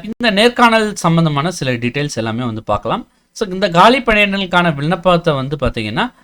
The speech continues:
பத்து பத்து ரெண்டாயிரத்தி இருபத்தஞ்சு அன்னைக்கு ரிலீஸ் பண்ணாங்க. லாஸ்ட் டேட் வந்து பார்த்தீங்கன்னா, ஒன்பது பதினொன்னு ரெண்டாயிரத்தி இருபத்தஞ்சு. So, இப்போ வந்து பார்த்தீங்கன்னா, ஆஹ், நம்ம எந்த ஸ்டேஜ்ல இருக்குன்னா, தகுதி வாய்ந்த விண்ணப்பங்களை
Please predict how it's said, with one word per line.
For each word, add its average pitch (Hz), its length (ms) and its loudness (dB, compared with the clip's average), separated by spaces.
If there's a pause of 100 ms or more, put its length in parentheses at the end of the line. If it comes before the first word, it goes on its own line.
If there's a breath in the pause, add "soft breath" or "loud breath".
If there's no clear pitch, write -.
(120)
பத்து 254 380 2
பத்து 190 440 0
ரெண்டாயிரத்தி 160 420 2
இருபத்தஞ்சு 135 380 -6
அன்னைக்கு 127 300 -4
ரிலீஸ் 120 280 -6
பண்ணாங்க. 113 380 -4
லாஸ்ட் 190 320 0
டேட் 208 200 0
வந்து 160 120 0
பார்த்தீங்கன்னா, 147 280 -2
ஒன்பது 156 280 -2
பதினொன்னு 135 420 -2
ரெண்டாயிரத்தி 120 340 -4
இருபத்தஞ்சு. 113 440 -6 (280 soft breath)
So, 254 100 -2
இப்போ 208 240 0
வந்து 226 180 2
பார்த்தீங்கன்னா, 147 480 0 (480 soft breath)
ஆஹ், 165 180 4
நம்ம 190 200 0
எந்த 196 180 0
ஸ்டேஜ்ல 185 360 -4
இருக்குன்னா, 147 400 -4
தகுதி 254 340 -2
வாய்ந்த 220 360 2
விண்ணப்பங்களை 160 640 -2